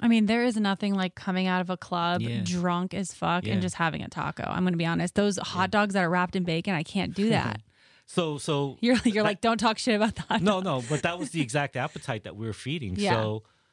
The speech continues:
Speaker 2: but the only problem with that, we were fine. You know, we were making our eight hundred fifty a night, and we were fine.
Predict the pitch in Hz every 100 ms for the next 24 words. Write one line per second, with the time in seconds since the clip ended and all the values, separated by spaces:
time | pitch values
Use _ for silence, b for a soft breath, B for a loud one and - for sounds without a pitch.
0 | - 127 - - 143 190 208 - - 135
1 | 131 127 107 - 90 85 101 131 208 -
2 | 123 95 76 - - 113 110 135 156 139
3 | 139 131 123 104 113 107 117 110 98 107
4 | - 104 95 101 113 _ 98 101 127 98
5 | - 92 78